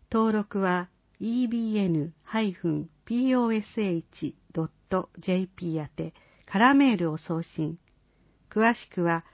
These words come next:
市ホームページまたは情報システム課へ。広報海老名録音版。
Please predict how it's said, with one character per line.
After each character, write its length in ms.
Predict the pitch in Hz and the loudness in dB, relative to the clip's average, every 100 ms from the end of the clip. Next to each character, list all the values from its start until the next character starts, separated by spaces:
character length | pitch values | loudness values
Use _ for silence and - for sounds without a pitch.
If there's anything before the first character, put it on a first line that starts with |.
| _ - - | _ -16 -6
市 200 | 240 175 | -6 -4
ホ 240 | - 226 | 0 2
ー 20 | |
ム 140 | 254 262 | 4 4
ペ 240 | 247 220 | 2 2
ー 40 | 180 | 0
ジ 200 | 151 - | -2 -2
ま 140 | 180 | -2
た 140 | 180 220 | 0 2
は 160 | 180 | 2
情 240 | 160 202 240 | 2 2 2
報 220 | - 226 | 2 -2
シ 160 | - 208 | -2 -10
ス 100 | - | -4
テ 100 | 196 | -2
ム 160 | 180 | -2
課 200 | - 165 | -2 -6
へ。 120 | 156 - _ _ _ _ _ _ _ _ _ _ _ - _ _ _ _ _ _ _ _ _ - - | -6 -10 _ _ _ _ _ _ _ _ _ _ _ -20 _ _ _ _ _ _ _ _ _ -20 0
広 320 | 302 294 226 | 4 4 4
報 220 | 175 160 | 2 2
海 160 | 175 214 | 2 2
老 160 | 180 | 2
名 160 | 160 139 | 2 0
録 360 | 147 - 196 | -4 -4 -2
音 200 | 185 165 | 0 0
版。 320 | 160 147 147 | -2 -4 -6